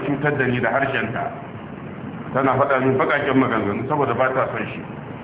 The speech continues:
Fa qala lahu an-nabi, sai Annabi ya ce, "Amsik alayka zawjaka,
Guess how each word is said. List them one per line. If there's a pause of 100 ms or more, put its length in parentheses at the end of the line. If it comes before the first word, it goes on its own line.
(1080)
Fa
qala
lahu
an-nabi,
sai
Annabi
ya (100)
ce,
"Amsik
alayka
zawjaka,